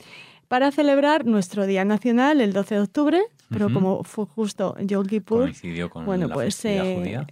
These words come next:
Speaker 1: se ha retrasado un día. Celebran este Día Nacional, eh, de España y treinta años de relaciones diplomáticas con Israel. Así que una
Speaker 2: Ujú.
Speaker 1: doble celebración a la que,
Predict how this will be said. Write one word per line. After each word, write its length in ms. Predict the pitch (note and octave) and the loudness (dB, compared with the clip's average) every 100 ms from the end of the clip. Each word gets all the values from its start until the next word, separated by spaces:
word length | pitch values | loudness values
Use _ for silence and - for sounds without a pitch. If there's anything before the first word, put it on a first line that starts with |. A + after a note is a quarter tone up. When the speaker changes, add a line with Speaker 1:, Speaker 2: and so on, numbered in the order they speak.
| - | -12
Speaker 1:
se 340 | - G#3+ F#3+ | -4 0 2
ha 80 | F#3+ | 0
retrasado 680 | F#3+ F#3+ G3 - G3+ G3 G3+ - - - | -2 -2 -4 0 0 0 -2 -12 -18 -2
un 180 | B3+ | 2
día. 340 | B3 C4 D4 E4 | 4 4 4 2
Celebran 580 | - A3 A3 A3 F#3+ F#3+ - - - | 0 2 2 4 2 -2 -8 -20 -8
este 360 | G#3 - G#3+ | -8 -2 0
Día 200 | G3+ A#3+ | 2 4
Nacional, 560 | B3 A#3+ B3+ A#3+ A#3+ A#3+ | 4 2 4 4 4 4
eh, 320 | A#3 A3+ A3+ | 2 4 4
de 80 | A3 | 2
España 500 | B3 - C#4+ D4 D#4 | 0 2 4 4 4
y 120 | B3+ | 2
treinta 340 | A#3 A#3+ A#3+ A3+ | 2 2 4 4
años 240 | A#3 B3 | 4 4
de 100 | C4 | 4
relaciones 580 | B3 B3 A#3 B3 A#3+ C4+ | 4 2 2 2 2 2
diplomáticas 680 | C4 B3 B3 A3+ A#3 C4+ C#4+ | 0 2 2 0 0 0 0
con 160 | B3 | 0
Israel. 420 | G3+ F#3 F#3 - - _ _ - - _ | 0 0 -4 -6 -12 _ _ -20 -20 _
Así 260 | G3+ F3+ G3 | -6 -4 -2
que 100 | A3+ | 2
una 240 | G#3+ G3+ | 2 2
Speaker 2:
Ujú. 80 | G3 | 2
Speaker 1:
doble 280 | A3 A#3+ A#3+ | 2 2 2
celebración 800 | B3 A3+ G#3+ G#3+ - B3+ D4+ C#4 | 2 0 2 0 0 2 4 4
a 80 | |
la 140 | A3 G3+ | 4 0
que, 520 | G#3 G3+ G3 F#3+ F#3+ | 0 0 2 2 0